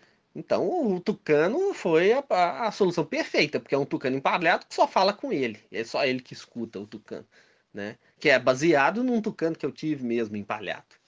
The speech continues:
né? É, era um Tucano que ele, ele, ele chegou em mim já empalhado, que ele era um Tucano que era de um amigo meu, e o pai dele tinha um viveiro e tudo. E esse Tucano, ele existiu mesmo.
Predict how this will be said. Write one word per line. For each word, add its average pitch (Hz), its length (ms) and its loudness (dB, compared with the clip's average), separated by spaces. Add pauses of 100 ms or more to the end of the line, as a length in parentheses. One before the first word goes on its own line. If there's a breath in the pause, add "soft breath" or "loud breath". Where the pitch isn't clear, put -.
né? 101 140 -12
É, 98 600 -6 (360 soft breath)
era 98 180 -2
um 117 180 -4
Tucano 135 360 -2
que 220 100 2
ele, 226 160 6
ele, 165 280 4 (240)
ele 139 140 0
chegou 180 420 4
em 226 120 8
mim 185 280 4
já 143 180 6
empalhado, 123 600 0
que - 120 -10
ele 117 120 2
era 131 100 4
um 147 140 0
Tucano 127 440 -2
que 120 160 -4
era 117 220 2
de 117 80 -8
um 120 140 -2
amigo 127 320 -4
meu, 143 320 -2 (840 soft breath)
e 110 840 -2 (380)
o 113 60 -16
pai 165 220 4
dele 160 220 2
tinha 190 200 -2
um 185 40 0
viveiro 135 720 0 (140)
e 107 120 -18
tudo. 127 360 -10
E 127 140 -4
esse 160 160 -6
Tucano, 233 580 0
ele 139 260 0
existiu 156 400 -2
mesmo. 120 340 0